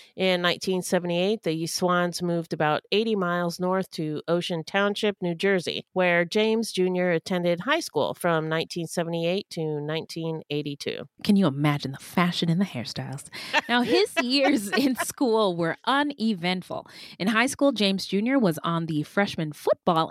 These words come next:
Speaker 2: and track teams, and he played basketball until his graduation in nineteen eighty-two. Although he had poor grades, he mostly got C's and D's in his classes. He was not a discipline problem and did not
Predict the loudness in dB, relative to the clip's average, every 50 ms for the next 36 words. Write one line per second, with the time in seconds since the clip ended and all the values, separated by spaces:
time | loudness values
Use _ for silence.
0 | 0 2 2 2 2 2 2 2 0 0 -2 _ -10 -8 -6 -4 -4 -4 -6 -8
1 | -12 -16 -14 -6 -2 -2 0 2 2 0 2 4 2 2 2 0 -2 -4 0 0
2 | 0 0 -2 -4 -6 -4 0 0 0 0 2 2 2 2 4 4 2 2 0 -2
3 | -6 -6 -6 -6 -4 -2 -2 -2 -4 -4 -4 -6 -6 -4 -4 -4 -4 -4 -4 -4
4 | -2 0 0 2 0 -2 -6 -10 -16 -18 -18 -18 -6 -4 0 2 2 4 4 4
5 | 4 2 0 -2 -2 0 2 2 2 2 2 2 4 4 2 2 0 -2 -8 -18
6 | -20 -20 _ _ -2 0 0 0 0 2 0 0 0 0 0 0 0 0 0 -2
7 | -2 0 0 0 0 0 -2 -4 -6 -8 -8 -8 -6 -6 -6 -4 -4 -4 -4 -4
8 | -6 -10 -18 -20 -20 -16 _ -2 0 2 4 4 4 4 4 2 2 0 0 2
9 | 2 2 4 2 2 2 0 -2 0 0 -2 -2 -2 -4 -4 -6 -6 -4 -4 -4
10 | -2 -2 -4 -8 -10 -8 -6 -4 -2 -2 0 0 0 0 0 0 0 2 0 0